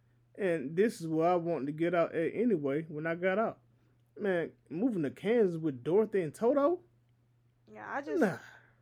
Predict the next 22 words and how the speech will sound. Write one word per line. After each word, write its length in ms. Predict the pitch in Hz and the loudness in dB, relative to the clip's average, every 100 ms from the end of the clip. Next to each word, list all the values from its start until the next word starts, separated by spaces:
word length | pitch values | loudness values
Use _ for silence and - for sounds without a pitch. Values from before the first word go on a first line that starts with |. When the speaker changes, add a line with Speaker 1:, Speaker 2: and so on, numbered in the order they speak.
| _ _ _ _ _ - | _ _ _ _ _ -8
Speaker 2:
And 140 | 226 277 | -6 -4
me, 100 | 381 | -2
I 120 | 359 | 0
just 240 | 392 240 | -2 -4
didn't, 260 | 220 233 226 113 | -8 -8 -10 -4
I 160 | 226 | -4
didn't 220 | 349 269 240 | -2 -4 -6
wanna 380 | 220 208 202 170 | -6 -6 -8 -8
move 240 | 220 214 | -10 -8
back 180 | 190 185 | -8 -8
home. 380 | 220 220 - - - _ _ _ _ _ _ _ _ | -8 -10 -12 -18 -20 _ _ _ _ _ _ _ _
'Cause 200 | 269 240 | -8 -6
one 180 | 240 320 | -6 -6
thing 120 | 339 | -6
about 200 | 254 233 254 | -4 -2 -2
it, 80 | |
once 240 | 220 269 - | -4 -6 -10
you've 100 | 240 | -12
been 120 | 233 | -10
on 120 | 233 214 | -8 -8
your 120 | 185 | -8
own, 420 | 165 226 285 320 | -8 -10 -10 -14